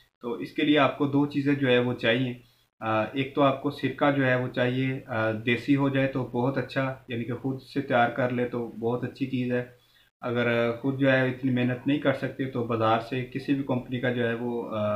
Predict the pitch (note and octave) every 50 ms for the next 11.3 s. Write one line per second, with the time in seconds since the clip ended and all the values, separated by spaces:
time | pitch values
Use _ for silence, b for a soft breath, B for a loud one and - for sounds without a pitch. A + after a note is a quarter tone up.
0 | G#2 G#2 - - - - G#2+ A2 - A2 A2 - - B2+ A#2 - - A#2 A2+ A2+
1 | - b b b b b b _ _ - - - - B2 A#2+ - - B2+ A#2+ A#2+
2 | A#2 A2 A2 A2 A#2 A#2 A#2 A2+ A2+ G#2+ - - G#2+ G#2 G2+ G#2 A2 A2 G#2+ -
3 | A#2+ A#2 A#2 - - C3 C3 C3 C3 C3 C3 C3+ C3 C3 B2 B2 B2 B2 C#3 C3+
4 | C3+ - - D3+ C#3 C3 B2+ B2 B2 - - C3 B2+ B2+ C3 C3 - D3 C#3+ C#3+
5 | D3+ D3 C#3+ C3+ C#3 C#3 C#3 - - C#3 - C#3+ C3 - - - C3+ C#3 C3+ C3+
6 | - B2+ B2+ - C3 B2+ B2+ B2+ B2 A#2+ A#2+ A#2+ B2 A#2+ B2 B2 B2 B2+ B2 A#2+
7 | B2 B2 A#2 B2 A2 - D3 C#3 - B2 B2 A#2 - - B2 A#2+ - B2+ A#2+ A#2+
8 | - - - b b b b b b b b b b b b b b _ _ -
9 | B2 A2 A2 A2 A2 A2 A#2 C#3 C3+ C#3+ C#3+ C#3+ C#3+ - D#3+ D3 C#3+ C#3+ C#3+ C#3
10 | C3+ C#3+ C#3 C3+ C#3 C3+ C3+ C#3 C#3+ C#3 - C#3 C3+ C3+ C#3 C#3 C3+ B2+ B2+ -
11 | - C#3 C#3 - -